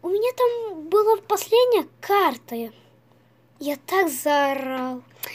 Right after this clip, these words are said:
Вот, видите, вот вы помните, да, всё? Смотрите, вы нажимаете сюда. Выступайте группу, сна-, увидите сами.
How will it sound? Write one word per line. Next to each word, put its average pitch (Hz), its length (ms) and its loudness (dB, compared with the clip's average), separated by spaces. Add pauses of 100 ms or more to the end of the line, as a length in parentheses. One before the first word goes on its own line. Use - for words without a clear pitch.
(360)
Вот, 302 300 2
видите, 320 540 -4
вот 269 160 -2 (160)
вы 311 140 -14
помните, 294 520 0
да, 294 200 2
всё? 233 320 -2 (840)
Смотрите, 311 400 -2
вы 311 120 0
нажимаете 311 500 2
сюда. 240 380 -6 (2750)
Выступайте 339 580 -4
группу, 240 340 -6
сна-, 311 280 -4
увидите 277 640 -8
сами. 302 360 -4